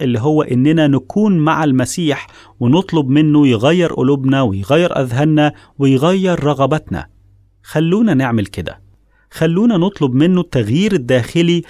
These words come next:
وده هو اللي هيخلي فيه إعلان خارجي. إحنا محتاجين قلوب بتتغير كل يوم وكل أسبوع.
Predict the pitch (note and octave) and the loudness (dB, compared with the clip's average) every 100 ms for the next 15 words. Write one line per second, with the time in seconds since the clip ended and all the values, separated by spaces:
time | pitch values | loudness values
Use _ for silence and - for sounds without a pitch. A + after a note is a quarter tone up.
0 | - - C3 C3+ F3+ G3+ F#3+ G#3 D3+ B2+ | -18 -6 0 2 2 0 0 0 0 -2
1 | B2+ B2 - G3 G3 F3 D3+ E3+ F3+ E3+ | -2 -4 -2 -2 0 -4 -4 -4 -4 -2
2 | C3+ A#2+ B2+ C#3+ C#3+ - B2+ G#2 F#2 D2 | -2 0 0 0 -2 -2 -2 -2 -6 -12
3 | - _ _ _ _ - D#3 - A#2+ G#2+ | -14 _ _ _ _ -10 -8 -4 -2 -2
4 | - A#2+ A2+ D3+ E3+ - B2+ C3 E3+ C3+ | -6 -6 -2 -2 -2 -2 -2 2 0 0
5 | B2+ A#2+ A2+ D#3+ F3+ C#3 - F#3 F3+ D3+ | -6 -4 0 0 0 -2 -2 -2 0 0
6 | C#3 D#3 F3+ D#3 - F3 E3 G#2+ - C#3 | 2 2 2 0 -2 -2 -2 -4 -8 -4
7 | D#3 F2+ | -2 -2